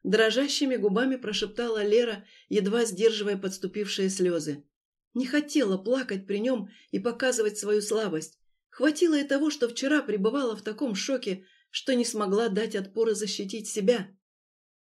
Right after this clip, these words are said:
"А твой?" Андрей усмехнулся,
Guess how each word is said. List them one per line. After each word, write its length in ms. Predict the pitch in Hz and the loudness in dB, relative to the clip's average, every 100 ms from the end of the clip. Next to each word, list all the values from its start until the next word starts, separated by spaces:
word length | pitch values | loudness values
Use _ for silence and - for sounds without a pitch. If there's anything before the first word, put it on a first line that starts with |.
| _ | _
"А 140 | 147 147 | -8 -6
твой?" 640 | - 139 143 170 294 - _ _ _ | -6 -2 0 0 -2 -8 _ _ _
Андрей 400 | 175 180 185 185 | -2 2 6 6
усмехнулся, 840 | 185 190 180 - 180 233 - 240 | 4 0 -2 -2 -2 -2 -6 -8